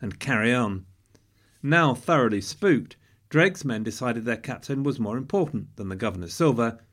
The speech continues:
and they beat a hasty retreat back to the ships, worried that if Drake died, they wouldn't be able to get their way home.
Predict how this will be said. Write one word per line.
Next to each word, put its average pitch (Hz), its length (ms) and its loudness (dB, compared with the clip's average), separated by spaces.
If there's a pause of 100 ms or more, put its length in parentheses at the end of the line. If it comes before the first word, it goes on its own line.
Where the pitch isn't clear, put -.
(260)
and 120 140 0
they 117 80 4
beat 107 340 -2
a 110 60 -6
hasty 107 540 -4
retreat 107 560 -2
back 113 220 -6
to - 100 -20
the 98 80 -14
ships, - 420 -2 (400)
worried 139 220 4
that 117 120 0
if - 140 -6
Drake 156 320 2
died, 160 440 2 (380)
they 98 120 -2
wouldn't 113 200 -2
be 104 60 -4
able 107 140 -2
to - 100 -12
get 107 160 -6
their 113 140 -4
way 92 180 -2
home. 101 460 -2